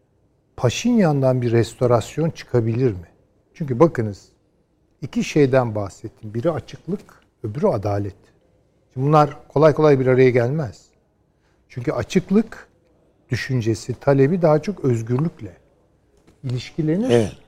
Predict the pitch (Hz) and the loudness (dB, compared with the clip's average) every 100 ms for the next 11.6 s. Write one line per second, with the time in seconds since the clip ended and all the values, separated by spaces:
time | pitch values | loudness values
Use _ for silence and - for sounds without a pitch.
0 | - 143 - - 175 - 165 220 - 170 | -4 -4 -4 -6 -8 2 2 2 4 6
1 | 175 170 202 135 - - _ _ _ _ | 6 6 6 6 2 -12 _ _ _ _
2 | _ _ _ _ _ _ - 104 123 214 | _ _ _ _ _ _ -4 4 6 6
3 | 226 - - 165 143 - 139 110 123 156 | 4 -4 -2 0 -2 0 0 2 2 0
4 | 110 - - 98 110 151 233 240 - - | -2 -6 -8 -2 2 4 2 0 -18 -20
5 | - 143 123 - 214 170 156 - 131 202 | -20 -14 -12 -4 0 0 -2 -2 -2 -2
6 | - _ _ _ _ _ _ _ _ _ | -6 _ _ _ _ _ _ _ _ _
7 | _ _ - 180 185 190 180 151 170 - | _ _ 0 2 4 4 6 2 0 2
8 | 226 214 202 226 220 214 208 - 214 220 | 8 8 8 4 4 2 0 -2 0 0
9 | 247 - _ _ _ _ _ _ _ 101 | -2 -10 _ _ _ _ _ _ _ 2
10 | 131 220 240 - _ _ _ _ _ _ | 4 4 0 -10 _ _ _ _ _ _
11 | - - 147 151 196 214 | -12 -4 0 4 4 4